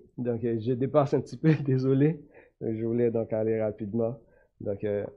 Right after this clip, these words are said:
prions, pre-, prenons un instant pour examiner notre cœur, n'est-ce pas? Prenons un instant pour, euh,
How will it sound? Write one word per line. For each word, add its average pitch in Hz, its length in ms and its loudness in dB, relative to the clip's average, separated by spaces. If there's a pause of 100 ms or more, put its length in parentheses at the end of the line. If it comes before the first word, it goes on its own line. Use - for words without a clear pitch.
(280)
prions, 160 580 4 (160)
pre-, 143 300 4 (100)
prenons 160 320 4
un 139 200 4
instant 131 460 0 (500)
pour 131 140 2
examiner 120 520 0
notre 113 320 -4
cœur, 98 220 -8
n'est-ce 107 220 -8
pas? 135 160 0
Prenons 143 300 0
un 165 280 4
instant 156 380 6
pour, 143 400 4
euh, 117 160 4